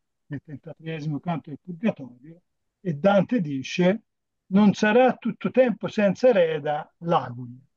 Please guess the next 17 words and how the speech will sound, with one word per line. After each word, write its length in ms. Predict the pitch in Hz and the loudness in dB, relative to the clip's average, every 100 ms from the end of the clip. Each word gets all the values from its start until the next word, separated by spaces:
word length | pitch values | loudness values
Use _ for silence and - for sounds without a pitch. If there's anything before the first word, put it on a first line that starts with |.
| _ _ | _ _
l'Aquila 520 | 196 240 - 202 185 | -2 0 0 2 2
imperiale, 840 | 165 - 175 170 143 - - - _ _ _ _ | 0 -4 -6 -4 -4 -6 -14 -20 _ _ _ _
non 180 | - 170 | -2 0
rimarrà 600 | 170 196 196 196 208 247 | 4 4 6 6 6 6
a 40 | 226 | 6
lungo 440 | 196 220 214 180 | 4 2 2 0
senza 380 | - 170 - 175 | 0 -2 -2 -2
erede." 420 | 143 123 123 _ _ _ _ _ _ _ _ _ _ _ _ _ _ _ _ _ _ _ | -2 -8 -16 _ _ _ _ _ _ _ _ _ _ _ _ _ _ _ _ _ _ _
Siamo 360 | - 202 226 208 | -6 2 4 4
nel 200 | 175 165 | 2 2
milletrecento 1300 | 180 196 240 - 240 - 180 151 143 - 196 196 208 | 2 2 2 0 -2 0 0 0 -6 -6 -2 -2 -2
e, 380 | 185 190 180 _ _ | -2 0 -2 _ _
come 160 | _ _ _ _ _ _ | _ _ _ _ _ _
abbiamo 420 | - 170 156 143 131 _ _ _ | -4 -2 -2 -8 -14 _ _ _
appena 420 | - - 185 196 | -8 0 4 4
visto, 720 | 160 131 - - 175 190 220 _ _ _ _ _ | 2 -6 -10 -4 2 2 0 _ _ _ _ _
eh, 220 | - 160 | -10 -10